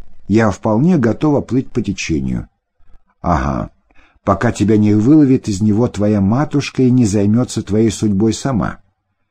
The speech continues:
Ты хочешь довести до этого?» намеренно напугала меня противная Римка. Я побледнела. О маме я пока вообще старалась не думать.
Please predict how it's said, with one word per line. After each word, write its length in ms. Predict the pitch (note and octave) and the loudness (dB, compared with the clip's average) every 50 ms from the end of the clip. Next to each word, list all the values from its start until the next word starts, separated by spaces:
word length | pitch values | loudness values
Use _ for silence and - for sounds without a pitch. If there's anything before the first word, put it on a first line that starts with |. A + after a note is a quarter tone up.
| _ _ _ _ _ _ - | _ _ _ _ _ _ 0
Ты 120 | - F#3+ | 2 2
хочешь 380 | F#3 - F#3 F3 - D#3 D3 B2+ | 2 2 0 -2 2 2 0 2
довести 460 | A2+ C3 C3+ C#3+ C#3 - - - D#3 | 2 4 4 4 2 2 2 2 2
до 120 | C#3+ D3 | 2 4
этого?» 400 | E3 F#3+ G3+ G3 D3 G2 D#2 C2 - _ _ _ - - - - _ _ _ _ _ - - - - - | 2 2 0 -2 -4 -4 -6 -6 -10 _ _ _ -20 -20 -20 -20 _ _ _ _ _ -20 -20 -20 -8 -2
намеренно 580 | F#2 F#2+ G2+ G#2+ A2+ A2+ G#2 G2+ F#2 F#2+ G2 | 2 2 4 4 4 4 4 4 2 2 2
напугала 460 | F#2+ G#2 - A#2+ A2+ G#2+ G#2+ F#2+ F2 | 2 0 0 0 0 0 2 2 2
меня 300 | E2+ F2 F#2 F#2+ F#2+ F#2 | 2 2 2 2 0 0
противная 600 | - - - A2+ - - - G#2 F2+ E2 E2+ E2+ F2+ | -2 -4 -4 -4 -4 -2 -2 -4 -2 -2 -2 -2 0
Римка. 380 | F2+ D#2+ C2+ A#1 - - - - - - - - _ _ _ _ _ _ _ _ _ _ _ _ | 0 -2 -4 -4 -10 -14 -16 -14 -14 -16 -16 -20 _ _ _ _ _ _ _ _ _ _ _ _
Я 260 | - D#2 F2+ A#2 C3 | -4 0 2 2 0
побледнела. 800 | B2+ - C3 A#2+ A#2 A2 F#2+ D#2+ E2+ D#2 C#2+ B1 A1 G#1 G1+ - _ _ _ _ _ _ _ _ - | 0 0 -2 0 2 0 2 0 0 -2 -2 -2 -4 -8 -10 -14 _ _ _ _ _ _ _ _ -6
О 180 | - G2 G#2 G2 | -2 0 0 2
маме 360 | G2 A2+ C3 D3+ D3 B2 G2+ | 2 2 2 2 2 2 2
я 180 | F#2 F#2 G2+ G2 | 2 2 2 0
пока 320 | - A#2 F#2 G#2 A2 G#2+ | -2 -4 -4 -2 -2 -2
вообще 480 | G2 A#2 B2 - - - - - D3 A#2 | 0 -2 -2 -2 -6 -8 -2 -2 -2 -2
старалась 520 | - - A2 G#2 F#2+ E2 D#2 C2+ - - | -2 -4 -4 -2 0 0 -2 -2 -4 -4
не 120 | G#2 A2+ | -2 -2
думать. 420 | A2 G#2 G2 C#2+ A#1+ A1 - - | 0 0 0 -2 -2 -6 -10 -16